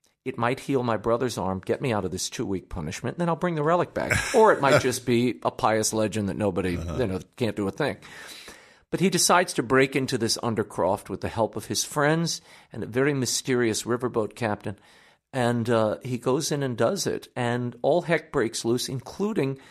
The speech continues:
Speaker 1: the revelation of his destiny and his, his reason for being. And when I step back and look at it, Father, you know, fiction is weird because you're writing from your memory, you're writing from your past, you're writing from things you're seeing now.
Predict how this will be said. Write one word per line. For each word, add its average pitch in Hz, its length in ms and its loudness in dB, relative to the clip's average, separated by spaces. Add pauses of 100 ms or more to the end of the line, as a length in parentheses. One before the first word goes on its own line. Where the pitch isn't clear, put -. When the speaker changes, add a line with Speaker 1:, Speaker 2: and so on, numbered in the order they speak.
(520)
Speaker 1:
the 127 140 -2
revelation 131 640 2
of 120 80 -4
his - 240 -6
destiny - 640 -6 (180)
and 110 180 -4
his, 113 280 -4 (640)
his 113 240 -2
reason 123 340 0
for 113 140 -6
being. 107 400 -2 (460)
And 156 120 2
when 156 120 4
I 180 60 4
step 254 340 2
back 143 260 2
and 110 140 -4
look 120 160 -2
at 98 80 -2
it, - 100 -4
Father, 98 220 -4
you 208 100 -4
know, 165 120 -2
fiction 233 460 -4
is 120 120 -2
weird 104 320 0
because - 320 -6
you're 117 100 0
writing 180 380 0
from 92 220 -12
your 71 120 -4
memory, 131 400 -4
you're 82 140 -6
writing 135 280 0
from - 180 -12
your - 120 -4
past, 107 420 -2
you're 80 120 -6
writing 117 260 -2
from 98 180 -10
things 120 280 -4
you're 104 80 -6
seeing 104 320 -4
now. 101 220 -4